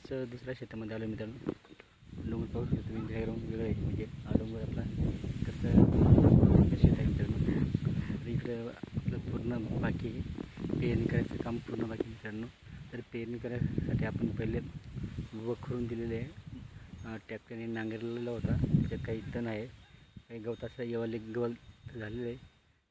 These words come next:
तर ते आपण वखरायचं काम सुरू आहे मित्रांनो. आणि हे एक आपलं शेत आहे, शेत आहे मित्रांनो, तुम्ही पाहू शकता.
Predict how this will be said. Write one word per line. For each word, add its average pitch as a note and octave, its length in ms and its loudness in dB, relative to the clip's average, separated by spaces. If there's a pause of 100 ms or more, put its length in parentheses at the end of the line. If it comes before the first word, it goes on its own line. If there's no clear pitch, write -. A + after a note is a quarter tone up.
तर - 120 -20
ते A#2 60 -8
आपण A#2 300 -8
वखरायचं A2+ 440 -6
काम A2 200 -6
सुरू - 480 -10
आहे A2+ 80 -2
मित्रांनो. A2+ 340 -4 (540)
आणि A#2 220 -6
हे A2 260 -2
एक A#2+ 180 -6
आपलं A2+ 200 -6
शेत A2+ 260 -8
आहे, G#2 100 -6 (680)
शेत A#2+ 160 -4
आहे A2+ 80 -2
मित्रांनो, A2 400 -2 (260)
तुम्ही - 380 -8
पाहू A2+ 200 -2
शकता. - 240 -2